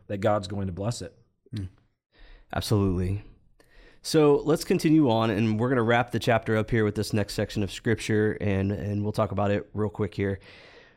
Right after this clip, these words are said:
Speaker 3: Verse twenty-six, "See, I am setting before you today a blessing and a curse." And this is really the culmination of the verse. "The blessing, if you obey the commands of the Lord your God that I am giving you today. The curse, if you disobey the commands of the Lord your God and turn from the way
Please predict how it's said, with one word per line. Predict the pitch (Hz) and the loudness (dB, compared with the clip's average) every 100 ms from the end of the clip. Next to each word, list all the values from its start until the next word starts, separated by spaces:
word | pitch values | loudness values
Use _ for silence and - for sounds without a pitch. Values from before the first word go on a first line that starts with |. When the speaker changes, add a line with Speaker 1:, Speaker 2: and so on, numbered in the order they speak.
| - | -4
Speaker 3:
Verse | 113 170 165 | 2 2 2
twenty-six, | 165 147 - 143 113 - - - | 2 2 2 2 2 0 -8 -8
"See, | - 170 156 | -2 4 4
I | - 175 | 4 4
am | 170 | 4
setting | - 165 165 180 | 2 2 2 2
before | 170 - 143 139 | 0 0 2 4
you | 139 139 | 2 0
today | - 113 113 110 110 - | -2 0 2 2 2 0
a | 104 | -4
blessing | 95 110 113 120 120 113 | -2 0 0 0 -2 0
and | 110 | 0
a | 101 | -2
curse." | - 107 90 95 | -2 -4 -2 -2
And | 113 | -2
this | 127 | -2
is | 110 | -4
really | 117 113 | -2 0
the | 101 | -2
culmination | - 123 120 110 101 98 101 | -2 0 2 2 2 0 -2
of | 92 | -4
the | 90 | -4
verse. | 82 - - - - _ _ - _ _ _ | -8 -10 -12 -18 -20 _ _ -20 _ _ _
"The | 98 117 | 0 2
blessing, | 123 131 175 - 175 196 - | 4 4 2 2 0 0 0
if | 135 123 | -2 2
you | 113 | 2
obey | 107 104 120 147 147 | 2 2 4 4 2
the | 151 | 0
commands | - 107 110 117 127 123 | 0 2 2 2 0 -2
of | 104 | -2
the | 104 | 0
Lord | 104 120 131 | 2 2 0
your | 110 | 0
God | 113 110 107 | 0 0 -2
that | 104 | -2
I | 104 | -2
am | 101 | -2
giving | 120 113 123 | 0 2 2
you | 123 | 2
today. | - 107 98 113 - _ _ _ _ _ - | 0 0 0 -2 -8 _ _ _ _ _ -4
The | 113 | -2
curse, | - 135 143 - - | 2 2 2 0 -4
if | 110 127 | -4 -2
you | |
disobey | 107 143 - 107 98 92 | 0 0 2 0 0 -2
the | |
commands | 98 107 98 98 101 | -2 -2 0 -2 -4
of | |
the | 95 | -2
Lord | 104 104 101 | -2 -2 -2
your | |
God | 92 95 92 - | -2 -2 -2 0
and | 110 | -2
turn | - 131 143 | -2 0 0
from | 139 151 | 0 0
the | 147 | 0
way | 107 95 98 | 0 0 0